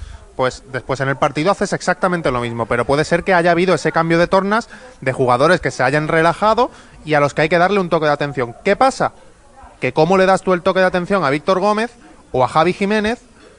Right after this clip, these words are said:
con actuaciones como las que han dado últimamente Ismael Casas y Brian Cufré. Es que van a seguir estando jugando ellos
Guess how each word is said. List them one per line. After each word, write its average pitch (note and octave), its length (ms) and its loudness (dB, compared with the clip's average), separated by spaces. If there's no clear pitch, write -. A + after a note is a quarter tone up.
con C3+ 160 0
actuaciones D3+ 540 -2
como F#3+ 180 2
las E3 140 2
que D#3+ 80 0
han E3 80 -2
dado F#3 180 2
últimamente F3 640 0
Ismael C3+ 440 -2
Casas G3+ 400 0
y F#3+ 80 -4
Brian G3 260 0
Cufré. A#2+ 360 -6
Es D3 120 -4
que F#3 100 0
van G#3+ 160 2
a F#3+ 40 -2
seguir D#3+ 280 -2
estando D#3+ 360 -2
jugando E3 460 0
ellos G3+ 360 0